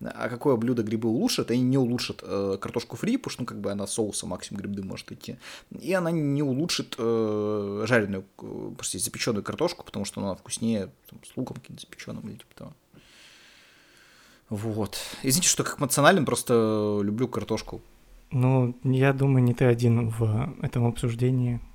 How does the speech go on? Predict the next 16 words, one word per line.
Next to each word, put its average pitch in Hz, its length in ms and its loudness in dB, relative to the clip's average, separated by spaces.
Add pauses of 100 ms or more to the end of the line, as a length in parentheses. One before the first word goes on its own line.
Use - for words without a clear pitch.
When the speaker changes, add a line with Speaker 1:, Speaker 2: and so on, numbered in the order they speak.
(560)
Speaker 2:
любишь 117 280 -2
картошку, - 540 -8 (200)
поэтому 117 380 2
оно 113 200 4
и 110 240 2 (340)
состоялось. 131 640 -6 (640)
А, 127 420 6 (100)
ответы 175 420 8
на 139 100 8
вопросы 127 720 6 (300)
относительно 127 640 4
моего 123 360 8
рейтинга 120 580 2 (800)
про 143 160 10
запеченную 131 520 6
картошку. 123 640 0